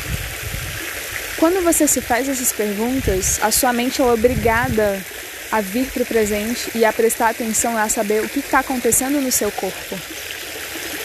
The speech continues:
E aí depois você faz as respirações e presta atenção somente no barulhinho de cachoeira.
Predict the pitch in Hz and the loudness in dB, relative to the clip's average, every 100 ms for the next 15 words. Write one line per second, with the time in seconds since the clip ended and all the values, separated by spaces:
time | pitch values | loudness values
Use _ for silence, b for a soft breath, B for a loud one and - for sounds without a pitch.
0 | - - - - - - - 240 240 254 | -8 -8 -8 -8 -8 -6 2 6 6 6
1 | 294 294 285 254 269 269 285 247 226 226 | 4 4 2 0 0 0 0 2 2 2
2 | 233 - 262 269 - 294 311 370 - - | 2 2 2 4 4 2 2 -2 -4 -4
3 | - - - 277 269 277 277 269 254 277 | -4 -4 0 0 2 0 0 0 0 0
4 | 247 254 - 294 254 262 233 226 233 240 | 0 -2 0 0 2 2 2 0 -2 -2
5 | 226 - 240 196 175 | -2 -2 0 0 0